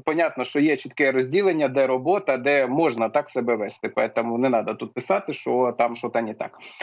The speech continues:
От, це по-перше. По-друге, людині мало, а, шут, і далі у нас падає карта гуляка.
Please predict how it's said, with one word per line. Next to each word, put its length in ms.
От, 360
це 140
по-перше. 480
По-друге, 500
людині 600
мало, 580
а, 260
шут, 400
і 280
далі 200
у 40
нас 180
падає 340
карта 540
гуляка. 560